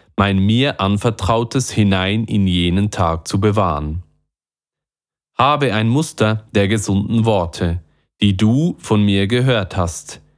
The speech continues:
in Glauben und Liebe, die in Christus Jesus sind. Das Ideale,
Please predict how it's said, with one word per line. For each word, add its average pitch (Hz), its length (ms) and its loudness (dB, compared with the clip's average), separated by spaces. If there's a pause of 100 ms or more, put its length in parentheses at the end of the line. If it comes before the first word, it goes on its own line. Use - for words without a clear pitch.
(160)
in 101 180 2
Glauben 101 600 0
und 95 240 0
Liebe, 98 560 0 (340)
die 101 160 2
in 92 140 0
Christus 107 580 -4
Jesus 104 480 0
sind. 80 420 -4 (880)
Das 107 320 0
Ideale, 117 720 0